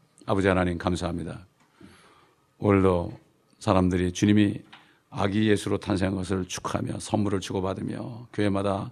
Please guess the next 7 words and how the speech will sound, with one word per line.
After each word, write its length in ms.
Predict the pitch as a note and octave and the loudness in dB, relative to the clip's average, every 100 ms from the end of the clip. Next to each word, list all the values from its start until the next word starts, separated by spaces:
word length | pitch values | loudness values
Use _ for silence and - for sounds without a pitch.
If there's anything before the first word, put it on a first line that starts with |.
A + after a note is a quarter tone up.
| - | -12
칸타타를 560 | - A2 G2 - G2 F#2+ | -2 2 2 2 0 0
하고 420 | F#2+ - C3+ C3 - _ _ _ _ | -4 -8 -10 -10 -16 _ _ _ _
프로그램을 420 | - G2+ F2+ F#2+ F2+ | -4 0 0 -2 -4
하고 180 | A#2 C3+ A#2 | -6 -10 -10
막 240 | A#2+ A2 - | -12 -12 -2
흥청거리는 640 | - A2 A#2 G#2 G#2 G2+ | 2 4 4 4 4 0
때지만 440 | - G#2+ A2+ A2+ | -2 -6 -8 -10